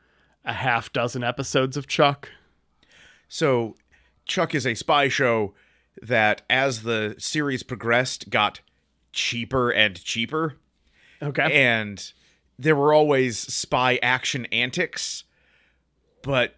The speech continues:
Speaker 2: there were times where you could tell we do not have the time to actually choreograph something to make this look good.
Speaker 1: Yeah.
Speaker 2: And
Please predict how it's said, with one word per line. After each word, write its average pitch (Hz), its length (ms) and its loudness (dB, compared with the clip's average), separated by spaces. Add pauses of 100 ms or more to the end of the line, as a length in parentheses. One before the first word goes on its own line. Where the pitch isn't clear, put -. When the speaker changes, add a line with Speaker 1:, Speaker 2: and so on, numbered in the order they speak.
Speaker 2:
there 147 160 0
were 131 140 -2
times 120 400 -4
where 113 100 -6
you 117 160 -6
could 123 200 -8
tell 101 600 -2 (1300)
we 113 160 -6
do 127 220 -2
not 123 220 4
have 113 280 0
the 107 80 -8
time 101 600 -4 (120)
to 113 180 -2
actually 101 800 -2 (500)
choreograph 113 760 0
something 95 680 -4 (460)
to 127 120 -8
make 110 260 0
this 104 260 -6
look 101 280 -6
good. 87 440 -4 (420)
Speaker 1:
Yeah. 120 200 2
Speaker 2:
And 92 400 -2